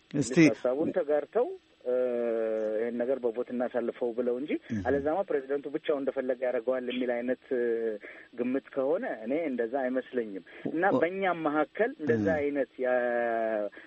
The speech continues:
Speaker 2: ሀሳብን እንትን የማ-፣ የመቻቻልና ሀሳብን ይሄኛው ይበልጣል ይሄኛው ይበልጣል በሚለው ላለመታረቅ የመወሰን ወስኖ የመቅረብ አይነት ሁኔታ ስላለ እንጂ ያሉት ችግሮች
Speaker 1: እህ።
Speaker 2: እንደዚህ ብለው እንትን የሚሉ አሰች እንደዚህ ጎልተው እንኳ ለህዝብ ዳኝነት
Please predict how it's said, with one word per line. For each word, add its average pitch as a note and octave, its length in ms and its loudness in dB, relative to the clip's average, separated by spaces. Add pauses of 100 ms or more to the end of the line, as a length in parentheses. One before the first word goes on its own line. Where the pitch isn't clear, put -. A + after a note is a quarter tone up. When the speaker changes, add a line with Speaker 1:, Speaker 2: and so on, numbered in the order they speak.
(100)
Speaker 2:
ሀሳብን C#3+ 440 2
እንትን C#3 220 -4
የማ-፣ C3 220 0
የመቻቻልና C3+ 760 0
ሀሳብን B2+ 400 0
ይሄኛው C#3 300 0
ይበልጣል B2+ 380 -2
ይሄኛው B2+ 320 0
ይበልጣል B2 380 -2
በሚለው B2+ 440 0 (480)
ላለመታረቅ C#3+ 920 2 (100)
የመወሰን B2+ 840 0
ወስኖ A#2+ 360 -4
የመቅረብ B2+ 400 0
አይነት B2 340 0
ሁኔታ C3 300 -4 (120)
ስላለ C3 420 0
እንጂ F3+ 180 -6 (120)
ያሉት C#3+ 340 -2
ችግሮች C#3+ 440 -2
Speaker 1:
እህ። - 100 -16
Speaker 2:
እንደዚህ B2+ 380 -4
ብለው B2 280 0
እንትን A#2+ 260 -8
የሚሉ A#2+ 280 -2 (560)
አሰች A#2+ 340 -4
እንደዚህ B2 300 -4
ጎልተው C#3 400 0
እንኳ C3+ 160 -8 (160)
ለህዝብ C3+ 1120 -2
ዳኝነት D3 600 2